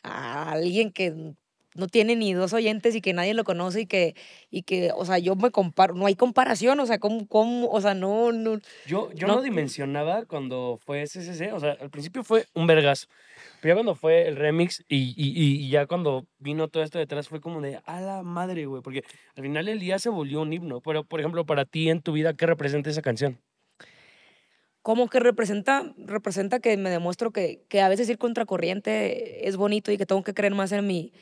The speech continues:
Speaker 1: criterio porque fui en contra de muchas cosas por hacer esa canción, hasta de mi proyecto,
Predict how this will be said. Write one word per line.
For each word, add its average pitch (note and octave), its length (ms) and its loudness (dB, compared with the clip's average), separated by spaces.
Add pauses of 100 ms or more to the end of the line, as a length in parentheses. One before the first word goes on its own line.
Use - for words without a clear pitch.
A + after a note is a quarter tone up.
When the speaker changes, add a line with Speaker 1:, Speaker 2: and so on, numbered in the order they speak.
(160)
Speaker 1:
criterio G#3+ 480 4
porque F#3+ 280 -2
fui F#3+ 160 0
en G3 100 -2
contra G3 540 0
de E3+ 100 0
muchas F3 320 -4
cosas G3 260 2
por F3+ 140 0
hacer F3 160 -2
esa G3 140 0
canción, F3 360 -2
hasta F#3 200 -4
de E3+ 80 2
mi E3 100 -4
proyecto, F3 580 -2